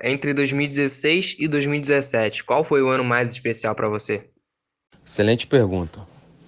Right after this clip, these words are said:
Speaker 2: Eu já me pergun-, eu mesmo já me perguntei isso diversas vezes. Dezesseis foi uma situação pra eu aparecer como meu trabalho, porque se eu sou rebaixado,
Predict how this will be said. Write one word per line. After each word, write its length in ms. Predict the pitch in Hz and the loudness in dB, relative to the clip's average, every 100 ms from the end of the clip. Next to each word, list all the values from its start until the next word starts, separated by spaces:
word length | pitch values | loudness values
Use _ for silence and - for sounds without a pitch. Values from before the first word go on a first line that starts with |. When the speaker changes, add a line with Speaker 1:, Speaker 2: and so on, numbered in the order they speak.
| - _ - | -20 _ -6
Speaker 2:
Eu 60 | |
já 140 | 95 104 | 0 2
me 60 | |
pergun-, 380 | 101 110 107 101 - | 4 4 4 -2 4
eu 140 | 123 | 6
mesmo 300 | 123 123 120 | 8 6 6
já 120 | 117 | 4
me 100 | 110 | 2
perguntei 420 | 104 104 104 101 98 | 2 0 0 0 -2
isso 180 | 98 | -2
diversas 520 | 95 92 101 107 120 95 | -4 2 2 4 0 0
vezes. 480 | 92 92 85 - - - - - - - - - - - - - - - - | 0 0 -2 -8 -20 -20 -20 -20 -20 -20 -20 -20 -20 -20 -20 -20 -20 -20 -12
Dezesseis 1000 | 107 131 143 120 - 120 104 - - - - - - - - - | -4 2 4 4 4 4 2 -2 -10 -14 -20 -20 -20 -20 -20 -20
foi 200 | - 117 | -2 2
uma 140 | 110 | 4
situação 840 | 107 - 107 101 - 104 107 107 104 - - - - - - - - - - | 2 2 2 2 0 2 4 4 0 -10 -20 -20 -20 -20 -20 -20 -20 -20 -8
pra 180 | - 110 | 4 6
eu 360 | 101 104 107 104 | 6 6 6 4
aparecer 840 | 104 - - 113 107 - 110 165 190 | 2 -4 4 6 6 2 0 0 -2
como 220 | - 110 110 | -4 0 2
meu 160 | 104 | 2
trabalho, 580 | 104 98 92 92 120 240 - - - - - | 4 4 6 6 6 2 -6 -18 -20 -20 -6
porque 260 | 110 101 110 | -4 0 0
se 100 | - | 0
eu 40 | |
sou 160 | 104 110 | 0 2
rebaixado, 680 | 104 104 98 101 101 98 | 4 4 4 6 4 4